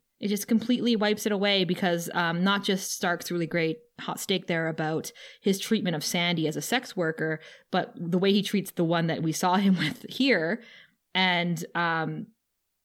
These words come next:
yeah, just his lack of ability. I mean, it's hard because they're vampires, so that's the metaphor, right? That they're not real people. But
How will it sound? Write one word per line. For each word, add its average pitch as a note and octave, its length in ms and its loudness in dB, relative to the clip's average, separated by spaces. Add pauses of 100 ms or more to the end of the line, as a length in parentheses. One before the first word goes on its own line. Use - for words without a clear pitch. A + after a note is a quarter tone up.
(140)
yeah, G3 140 2
just F#3+ 200 -2
his F#3+ 200 0
lack F#3+ 260 2
of F#3+ 120 0
ability. F3 640 2
I G#3 80 4
mean, A#3 160 8
it's A#3 100 4
hard A#3 300 4
because G3 200 2
they're E3+ 140 0
vampires, E3 540 -2
so F3 80 -2
that's D3+ 180 -4
the D#3+ 80 -6
metaphor, D3+ 420 -6
right? D#3+ 160 -6
That D3 100 -4
they're D#3+ 80 -4
not D3+ 180 -6
real D3+ 160 -4
people. G#3 500 -6 (400)
But F#3+ 300 0